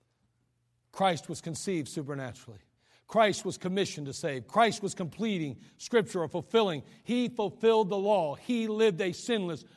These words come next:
perfect life. He was God in flesh. That's what we learn. In Isaiah chapter nine, verse six and seven, we read this prophecy, "For unto us a child is born, unto us a son is given,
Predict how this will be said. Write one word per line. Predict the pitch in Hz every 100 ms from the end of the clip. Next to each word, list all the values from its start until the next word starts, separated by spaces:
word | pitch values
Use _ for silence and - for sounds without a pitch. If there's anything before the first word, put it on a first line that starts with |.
| _
perfect | - 247 202 196 190
life. | 208 156
He | 247
was | 214 185 123
God | 113 220 165 156 -
in | 220 185
flesh. | 151 190 151 120 - _ - _
That's | 156 -
what | 165
we | 165
learn. | 180 165
In | 147
Isaiah | 165 165 190 175
chapter | - 180 185
nine, | 180 180
verse | 170 170
six | - 185
and | 180 156
seven, | 202 185 151 - _ _
we | 190
read | 185 196 160
this | 170
prophecy, | - 180 165 180 - 151 - -
"For | 190 196
unto | 202 175
us | 202 -
a |
child | - 185 180 185
is | 165
born, | 120 185 180 147 - -
unto | 208 190 202
us | 196 -
a |
son | - 208 185
is | 135
given, | 175 196 165